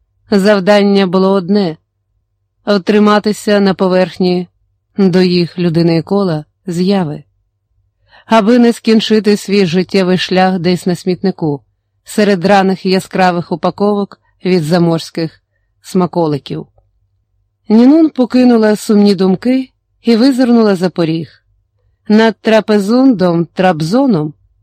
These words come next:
не було жодної хмаринки. Пахощі моря, густі, схожі на гіркуваті чорнобривцеві, домінували у терпкому повітряному коктейлі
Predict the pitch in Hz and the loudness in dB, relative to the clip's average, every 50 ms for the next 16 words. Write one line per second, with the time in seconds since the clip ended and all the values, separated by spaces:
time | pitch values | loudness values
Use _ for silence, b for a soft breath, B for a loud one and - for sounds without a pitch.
0 | _ _ - 208 214 214 196 180 202 208 208 208 208 202 165 143 139 175 202 214 | _ _ 2 2 4 4 2 2 2 2 2 2 0 0 -2 -2 -2 0 0 0
1 | 185 202 202 202 196 - - - 175 175 175 165 156 147 143 143 - 156 151 151 | 0 0 0 0 0 -2 -2 -2 -2 -2 -2 -2 -2 -4 -4 -6 -10 -16 -18 -18
2 | - _ _ _ _ _ _ _ _ _ _ _ _ _ _ _ _ - 277 294 | -20 _ _ _ _ _ _ _ _ _ _ _ _ _ _ _ _ 0 0 0
3 | - - 214 185 - - - 196 175 185 196 214 226 220 214 208 202 202 - _ | 2 0 -2 -2 -2 -2 -2 0 2 2 2 2 2 0 -2 -4 -6 -8 -12 _
4 | _ _ _ _ _ - 214 185 202 220 220 208 - - - 214 220 226 226 - | _ _ _ _ _ 0 2 2 4 2 2 0 -2 -6 -4 -2 0 0 0 -2
5 | - - - - 233 226 214 196 214 226 214 208 202 _ _ _ _ _ - 196 | -6 -8 -2 0 0 0 2 0 0 0 -2 -2 -4 _ _ _ _ _ 0 0
6 | 202 196 170 202 185 - - 202 190 190 196 196 185 - 196 - - 202 175 185 | 2 2 2 0 -2 -2 -2 0 0 2 0 0 -2 -4 -6 -6 -4 -2 0 0
7 | 185 180 160 170 180 185 185 - - - 180 170 170 165 165 - _ _ _ _ | 0 0 0 0 0 -2 -2 -4 -6 -8 -6 -6 -6 -8 -10 -12 _ _ _ _
8 | _ _ _ _ _ _ _ _ _ _ _ _ _ _ _ - 180 165 214 214 | _ _ _ _ _ _ _ _ _ _ _ _ _ _ _ -6 -2 2 2 4
9 | 214 214 214 208 202 202 208 208 202 196 196 196 190 180 - - 190 185 - _ | 4 4 4 2 2 2 2 2 2 0 0 -2 -2 -2 -2 -2 -4 -4 -4 _
10 | - 220 226 233 220 214 214 202 _ - 190 175 170 180 180 156 - 170 170 175 | -4 -2 0 0 0 0 -2 -4 _ -4 -2 -2 0 0 -2 -2 -2 -2 -2 0
11 | 170 170 165 156 - 175 160 - - - 185 180 175 175 165 170 170 160 160 | 0 0 -2 -2 -2 -4 -6 -6 -4 -4 -4 -2 -2 -4 -4 -6 -6 -8 -12